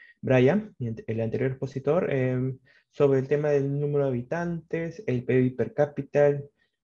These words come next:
en, digamos, en conjunto, la Alianza del Pacífico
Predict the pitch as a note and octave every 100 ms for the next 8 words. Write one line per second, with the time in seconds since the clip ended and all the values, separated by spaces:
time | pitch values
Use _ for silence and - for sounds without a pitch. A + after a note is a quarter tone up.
0 | - A#2 A2+ - _ - B2 A#2 A2+ A#2+
1 | A#2+ A#2 D#3 D3+ C#3+ - D#3 D3 B2 B2+
2 | C#3+ C#3+ C#3+ - B2 - - - C#3 C#3
3 | C3+